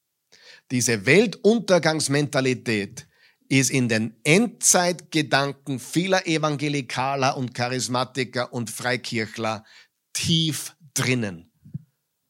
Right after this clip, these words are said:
Und sie bleiben hängen bei einem YouTube-Video nach dem anderen. Die werden auch mehr geklickt und mehr geschaut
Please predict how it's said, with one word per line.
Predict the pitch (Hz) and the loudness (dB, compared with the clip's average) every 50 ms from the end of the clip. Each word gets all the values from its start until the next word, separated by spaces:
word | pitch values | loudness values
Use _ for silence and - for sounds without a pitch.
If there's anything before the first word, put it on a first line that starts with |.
| _ _ _ | _ _ _
Und | 117 107 | -16 -12
sie | 110 113 107 | -10 -10 -8
bleiben | 110 117 117 120 117 120 117 113 | -4 -2 -2 -2 -2 -4 -6 -6
hängen | 95 117 143 180 190 185 190 196 208 190 - - | -2 -2 0 0 0 0 -2 -2 -4 -8 -8 -8
bei | - 104 - _ _ | -8 -8 -8 _ _
einem | - 135 147 170 180 185 190 175 156 | -2 0 0 2 2 0 0 0 0
YouTube-Video | 143 160 180 151 - 175 190 175 139 131 151 170 175 151 165 170 165 | 0 0 0 0 -2 -2 -4 -4 -4 -6 -6 -6 -4 -4 -4 -4 -4
nach | 143 127 127 143 151 147 - | -6 -6 -6 -6 -6 -8 -8
dem | - 165 160 151 - | -10 -10 -10 -8 -8
anderen. | 139 143 151 147 147 147 139 - - - - - - | -6 -6 -4 -4 -4 -6 -6 -8 -12 -20 -18 -10 -8
Die | 139 117 | -6 -2
werden | 123 131 135 135 139 | -2 -2 -2 -2 -2
auch | 123 120 - | -4 -4 -2
mehr | 123 127 127 117 113 | -2 -2 0 0 0
geklickt | - 113 110 - - 180 226 226 - - - | 0 -4 -4 -4 -4 -4 -4 -4 -6 -10 -10
und | - 143 127 | -6 -2 0
mehr | 127 127 123 | 2 2 2
geschaut | - - 120 - - 135 151 165 175 - | 0 0 0 0 2 2 2 2 0 -2